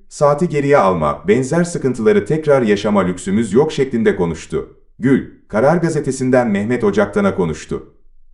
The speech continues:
İstanbul Büyükşehir Belediye Başkanı Ekrem İmamoğlu ve belediye yöneticilerine yönelik yapılan operasyonu değerlendiren Abdullah Gül,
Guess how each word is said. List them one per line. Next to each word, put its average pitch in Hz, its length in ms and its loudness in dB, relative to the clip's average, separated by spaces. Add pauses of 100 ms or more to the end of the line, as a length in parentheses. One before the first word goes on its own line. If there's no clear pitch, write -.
(320)
İstanbul 156 520 0
Büyükşehir 131 480 0
Belediye 104 360 2
Başkanı 98 340 0
Ekrem 90 320 -2
İmamoğlu 85 560 -2
ve 131 140 4
belediye 95 380 2
yöneticilerine 113 680 2
yönelik 85 440 -2
yapılan 185 360 0
operasyonu 175 600 -2
değerlendiren 156 760 -2
Abdullah 180 580 -2
Gül, 190 260 -4